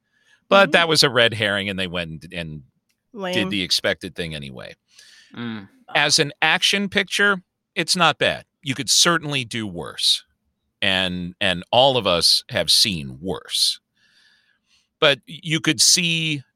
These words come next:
Speaker 1: not better, but far less predictable movies.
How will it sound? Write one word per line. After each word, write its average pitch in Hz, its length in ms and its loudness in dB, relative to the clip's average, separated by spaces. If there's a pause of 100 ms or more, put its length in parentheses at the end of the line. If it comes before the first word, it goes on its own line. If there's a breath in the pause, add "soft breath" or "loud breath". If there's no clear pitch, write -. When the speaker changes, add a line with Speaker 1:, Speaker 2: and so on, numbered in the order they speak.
(200)
Speaker 1:
not 170 420 2
better, 156 340 4
but 120 260 -2
far 139 340 2
less 117 300 2
predictable 95 720 -8
movies. - 680 -8